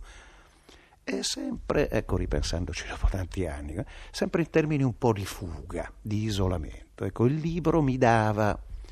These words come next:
la possibilità di estraniarmi, di sottrarmi. Non ho mai analizzato bene fino in fondo, eh,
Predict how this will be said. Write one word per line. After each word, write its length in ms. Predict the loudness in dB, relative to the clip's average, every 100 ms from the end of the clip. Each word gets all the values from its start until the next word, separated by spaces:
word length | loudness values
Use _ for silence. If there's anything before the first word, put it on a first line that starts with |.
| -16 -16 -14 -14 -12 -2
la 160 | -2
possibilità 640 | 0 0 0 -2 -2 2 2
di 100 | 2
estraniarmi, 880 | 0 2 2 2 0 -2 -2 -4 -4
di 80 | -6
sottrarmi. 960 | -6 -4 -4 -4 -4 -8 -4 -4 -4 -6 -18 -10
Non 160 | -2 2
ho 40 | 2
mai 160 | 2
analizzato 600 | 2 2 2 4 6 6
bene 360 | 4 4 4 2
fino 180 | 0 -2
in 80 |
fondo, 380 | 0 -2 0 -4 -8 -20 -20 -20 _
eh, 420 | -6 -4 -4 -4